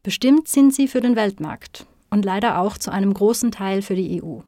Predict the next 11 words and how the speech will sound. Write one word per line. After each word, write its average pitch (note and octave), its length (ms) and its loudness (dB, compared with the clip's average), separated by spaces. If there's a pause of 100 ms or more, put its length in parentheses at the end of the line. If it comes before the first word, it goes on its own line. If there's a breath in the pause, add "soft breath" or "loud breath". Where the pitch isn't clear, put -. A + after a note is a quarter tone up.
(880)
Wir C4+ 200 0
tragen A3+ 340 0
mit G#3 120 -4
unserem A3+ 420 2
Verbrauch G3 520 -4
also G3 240 -6
erheblich A3 640 -4
zur G3 140 -6
weltweiten F3+ 480 -4
Entwaldung D#3+ 520 -8
bei. - 260 -10